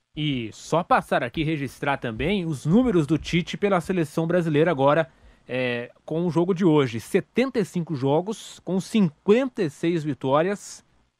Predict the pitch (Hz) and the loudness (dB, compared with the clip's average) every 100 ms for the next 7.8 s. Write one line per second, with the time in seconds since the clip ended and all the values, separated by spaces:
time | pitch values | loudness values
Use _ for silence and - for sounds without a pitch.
0 | - 165 - 226 277 202 170 - 156 190 | -2 -2 2 4 4 2 -4 2 2 2
1 | - 208 - - _ _ _ - 165 156 | -2 -12 -12 -20 _ _ _ -2 0 2
2 | 190 208 190 - 427 - - - 233 277 | 0 0 -4 -8 -18 -18 -16 -4 -2 -2
3 | - 233 226 135 143 135 117 127 147 147 | -6 0 2 4 2 2 -4 -6 -6 -4
4 | 123 113 - 170 - 226 254 208 - 185 | -4 -4 -4 -4 -2 -4 -2 -4 -4 -8
5 | 214 160 143 - 127 120 151 208 202 - | -6 0 0 0 -8 -4 0 0 0 -2
6 | 180 180 156 196 - 214 - 214 226 160 | -4 2 2 2 -2 -4 -2 -4 -2 2
7 | 143 127 104 131 135 147 151 | 2 2 -4 -4 -4 -6 -6